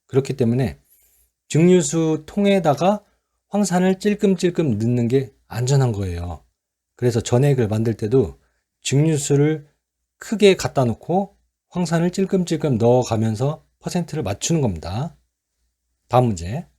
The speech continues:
에이씨 발전기에서 다이오드의 역할은 무엇인가? 교류를 정류하고 역류를 방지한다. 자, 다이오드는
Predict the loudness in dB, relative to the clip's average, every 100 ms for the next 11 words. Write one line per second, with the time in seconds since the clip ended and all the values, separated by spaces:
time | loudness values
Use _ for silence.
0 | -4 -2 0 2 2 4 2 2 0 -2
1 | 0 2 4 2 0 -2 -4 -4 -6 -8
2 | -12 -16 _ _ _ 2 4 4 4 0
3 | -6 -6 -2 0 0 0 0 -2 0 0
4 | -2 -4 -6 -6 -4 -6 -8 -16 _ _
5 | _ _ _ _ _ _ _ _ -20 -12
6 | 0 4 4 4 2 0